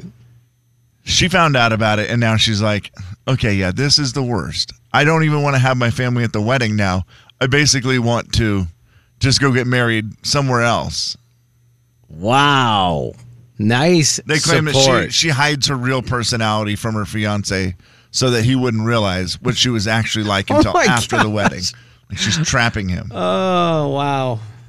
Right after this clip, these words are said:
Speaker 2: Okay. Man, if your own family thinks that, you, what if she actually
Speaker 1: They're
Speaker 2: is like that?
Speaker 1: Yeah, they're saying she's become a bridezilla.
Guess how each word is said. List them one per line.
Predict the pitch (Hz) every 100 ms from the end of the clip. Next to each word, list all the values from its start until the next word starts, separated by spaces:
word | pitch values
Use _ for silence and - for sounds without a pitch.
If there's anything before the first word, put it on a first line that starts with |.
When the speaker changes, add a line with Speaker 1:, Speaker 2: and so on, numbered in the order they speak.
| -
Speaker 2:
Okay. | 170 180 - 220 202 170 147 - - - _ _ _ _ _ _ _ _ _ _ _ _ _ - -
Man, | 139 156
if | 107
your | 151 196
own | 151 165
family | - 131 151 113
thinks | 113 104
that, | - 101
you, | 101 120
what | 101 139
if | 156
she | -
actually | 123 131 151
Speaker 1:
They're | 196 131
Speaker 2:
is | 120
like | 107 90
that? | 87 82 135
Speaker 1:
Yeah, | 131
they're | 131 151
saying | 151 175 160
she's | 120 139 123
become | 110 120 135
a | 120
bridezilla. | 107 110 104 95 113 110 104